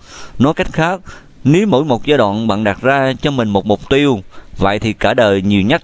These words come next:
sẽ chỉ có khoảng hai mươi cái mục tiêu thôi. Chưa kể chúng ta rất nhiều người trước ba mươi tuổi còn sống rất mơ hồ, vậy thì hai mươi cái mục tiêu sẽ trừ đi khoảng sáu cái, vậy sẽ chỉ còn là khoảng mười mấy cái mục tiêu để phấn đấu.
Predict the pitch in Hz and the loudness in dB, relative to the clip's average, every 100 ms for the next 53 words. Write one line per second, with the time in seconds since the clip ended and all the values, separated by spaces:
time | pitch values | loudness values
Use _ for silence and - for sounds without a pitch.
0 | - 107 104 113 - 147 143 104 139 131 | -4 -2 0 -2 0 0 0 -2 -2 -2
1 | 131 127 120 143 120 - 127 120 120 113 | -2 -2 0 -2 -2 0 0 0 -2 -2
2 | 87 - - - - - - - - - | -6 -16 -20 -20 -20 -20 -18 -18 -18 -6
3 | - 160 117 117 175 151 135 135 180 135 | 0 2 2 0 -2 0 2 0 0 0
4 | 117 110 107 104 95 - 185 - - 135 | 2 2 2 2 2 0 -2 -2 -2 0
5 | 135 131 98 120 160 110 95 131 160 180 | 0 0 2 2 2 0 0 -4 -2 -4
6 | - 135 131 113 104 92 80 - - - | -2 0 0 0 0 0 -2 -12 -20 -20
7 | - 98 107 123 117 123 160 160 151 170 | -6 -2 -2 0 -2 0 0 0 0 0
8 | 147 - 147 151 143 135 - 123 107 131 | 0 -2 0 2 2 0 0 0 0 0
9 | 139 104 98 135 147 156 143 147 175 175 | 0 0 -2 -2 -2 -2 0 0 -2 -6
10 | - - - 104 104 107 113 - - - | -16 -20 -6 -2 0 -2 -6 -10 -20 -8
11 | - 120 - 120 - 110 101 98 95 - | -2 -2 0 -4 0 -2 0 -2 -4 -2
12 | 98 131 117 95 107 139 143 143 98 123 | -2 0 2 2 -2 -2 -2 -2 -2 0
13 | 127 117 104 139 139 123 151 160 | 2 2 2 0 0 0 0 -4